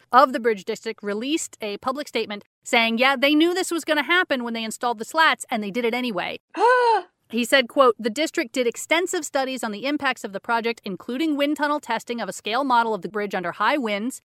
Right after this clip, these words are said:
Speaker 1: And he released a video of the scale testing to prove he's not lying. "We really did know this was gonna happen. We heard the little noise on the small scale. We knew it was gonna happen on the big scale. But the aerodynamic retrofit is, quote,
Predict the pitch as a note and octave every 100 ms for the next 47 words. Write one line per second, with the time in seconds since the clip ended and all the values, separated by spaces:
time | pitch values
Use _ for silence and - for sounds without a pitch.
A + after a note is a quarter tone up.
0 | _ C4 B3 A#3+ A#3+ - F#3+ C#4 C#4+ D4
1 | D4+ - A3+ G#4 G4 C#4 A3 G#3+ - A3
2 | - G#3 G#3+ G#3 - F#4 D#4 B3 A3 B3
3 | D#4+ F4 A#3+ G#3+ A3 G#3+ G#3+ E4 E4 C#4
4 | B3 B3+ A#3+ B3 - G#3+ G3 G3 G3 F#3
5 | F3+ C4 C4 C4+ C4 A#3+ A#3 A3 G3+ F#3+
6 | - B3 A#3+ A#3+ A3+ G#3+ F#3 A3 A3 G#3
7 | G#3 G3 G3+ F#3+ F3+ A3+ A#3+ - G3 F3+
8 | - _ - D4+ E4 B3+ D4+ - - -
9 | A3+ A#3+ - B3 C#4 D#4 D4 C#4+ C4+ C4+
10 | - B3+ - B3+ - A#3+ - A#3+ A3+ -
11 | A3